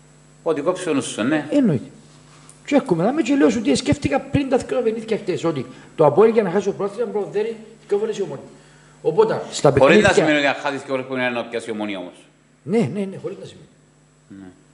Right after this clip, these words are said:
Speaker 2: Ε, σου είπα ότι αν δέρει η Ομόνια δύο
Speaker 1: Δηλαδή
Speaker 2: φορές,
Speaker 1: βλέπεις
Speaker 2: μπορεί
Speaker 1: το,
Speaker 2: να πιάσει
Speaker 1: βλέπεις
Speaker 2: το
Speaker 1: το
Speaker 2: πρωτάθλημα.
Speaker 1: Αποέλ, το εμπόδιο του Αποέλ είναι να, είναι σκε-, τα δύο παιχνίδια με την Ομόνια;
Speaker 2: Ναι.
Speaker 1: Όχι το παιχνίδι του Άρης Αποέλ;
Speaker 2: Όχι.
Speaker 1: Ούτε το αεκ Αποέλ;
Speaker 2: Όχι. Θέλω τα δύο παιχνίδια με την Ομόνια. Αν η Ομόνια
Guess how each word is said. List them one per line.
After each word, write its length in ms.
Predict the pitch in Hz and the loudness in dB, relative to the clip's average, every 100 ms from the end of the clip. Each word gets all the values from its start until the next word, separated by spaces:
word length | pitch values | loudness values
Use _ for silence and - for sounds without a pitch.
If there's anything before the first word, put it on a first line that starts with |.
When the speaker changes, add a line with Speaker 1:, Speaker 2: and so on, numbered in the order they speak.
| _ | _
Speaker 2:
Ε, 60 | - | -18
σου 180 | - 185 | -12 -6
είπα 100 | 156 | -2
ότι 120 | 147 | -2
αν 80 | 127 - | -4 -4
δέρει 160 | 131 | -2
η 40 | 131 | -4
Ομόνια 260 | 127 123 | -6 -10
δύο 80 | 107 | -2
Speaker 1:
Δηλαδή 220 | 123 131 | 2 4
Speaker 2:
φορές, 160 | 139 160 | 4 2
Speaker 1:
βλέπεις 120 | 165 | 0
Speaker 2:
μπορεί 120 | - | -4
Speaker 1:
το, 60 | 127 | -8
Speaker 2:
να 20 | - | -8
πιάσει 120 | 127 | -2
Speaker 1:
βλέπεις 200 | 143 156 | 0 0
Speaker 2:
το 60 | 151 | 2
Speaker 1:
το 60 | |
Speaker 2:
πρωτάθλημα. 220 | 160 139 139 | 2 2 0
Speaker 1:
Αποέλ, 180 | 139 | 0
το 40 | 120 | 0
εμπόδιο 340 | 123 147 160 156 | 0 0 0 4
του 100 | 151 | 2
Αποέλ 220 | 127 131 | 2 0
είναι 140 | 143 | -2
να, 180 | 139 131 131 | -2 -2 -2
είναι 140 | 135 | -4
σκε-, 220 | 127 143 | -4 -6
τα 140 | 120 107 | -4 -4
δύο 160 | 131 | -4
παιχνίδια 300 | 123 127 139 | -4 -4 -2
με 60 | 127 | -2
την 80 | 110 | -2
Ομόνια; 380 | 101 139 139 - 135 | -2 -2 -4 -6 -8
Speaker 2:
Ναι. 160 | 117 - - _ | -10 -10 -20 _
Speaker 1:
Όχι 200 | - 135 | 0 2
το 120 | 143 139 | 4 2
παιχνίδι 340 | 139 139 143 | 0 0 0
του 100 | 139 | 4
Άρης 200 | 139 143 | 4 2
Αποέλ; 340 | 143 139 156 143 | 0 2 0 0
Speaker 2:
Όχι. 240 | 143 131 - _ _ _ _ _ _ _ _ - | -8 -14 -18 _ _ _ _ _ _ _ _ -4
Speaker 1:
Ούτε 160 | 147 | 0
το 100 | 143 | 4
αεκ 180 | 151 151 | 4 2
Αποέλ; 300 | 156 170 156 120 | -2 -2 -4 -6
Speaker 2:
Όχι. 180 | - - - - _ _ _ _ _ _ _ _ _ _ _ _ _ | -10 -10 -12 -20 _ _ _ _ _ _ _ _ _ _ _ _ _
Θέλω 140 | 170 185 | -8 -6
τα 60 | 139 | -6
δύο 180 | 190 | -8
παιχνίδια 260 | 165 190 202 | -10 -10 -12
με 60 | 156 | -12
την 100 | 127 | -14
Ομόνια. 140 | 95 - _ _ _ _ _ _ _ _ _ 156 208 | -16 -20 _ _ _ _ _ _ _ _ _ 2 2
Αν 160 | 214 - - | 2 -6 -2
η 100 | 151 | 2
Ομόνια 540 | 156 190 175 123 87 | 4 2 2 -2 -4